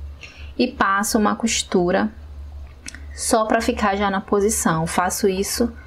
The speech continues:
dos dois lados logo, ok? Pra esse bolso já ficar no lugar. É que eu já tenho meu bolso montado, olha só.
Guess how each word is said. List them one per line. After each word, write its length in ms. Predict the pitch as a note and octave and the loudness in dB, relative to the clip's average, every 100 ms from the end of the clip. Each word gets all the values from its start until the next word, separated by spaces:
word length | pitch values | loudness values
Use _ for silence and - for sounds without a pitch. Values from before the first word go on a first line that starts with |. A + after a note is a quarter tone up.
| - - - - | -18 -16 -12 0
dos 220 | G3+ G3+ | 2 4
dois 220 | G3+ A3 | 4 4
lados 420 | A3 F3+ F3+ G#3 | 4 4 4 4
logo, 380 | A#3 G3 - - - - G3+ | 4 2 2 -4 -12 -10 -10
ok? 480 | - G3+ G#3+ D4+ - - - - | 0 4 4 2 -4 -18 -20 0
Pra 140 | F#3 | 2
esse 200 | F#3+ G#3+ | 4 2
bolso 360 | F#3+ G3+ G#3 A3 | 4 4 4 2
já 240 | G3+ G3+ | 4 2
ficar 360 | A3+ B3 - A3 | 2 0 4 4
no 160 | G#3+ | 6
lugar. 440 | A3 A#3 G#3 E3 - - - - - | 4 4 2 0 -6 -16 -18 -18 -2
É 80 | - | 0
que 120 | F#3+ | 4
eu 20 | |
já 140 | G3 A3+ | 4 4
tenho 200 | A#3+ A3 | 4 4
meu 140 | G#3+ | 4
bolso 320 | G3+ G3+ - | 4 4 4
montado, 560 | G#3+ G#3+ C4 - D#3 D#3+ | 4 6 4 2 2 2
olha 160 | E3+ F#3 | 2 2
só. 300 | - - | 0 -2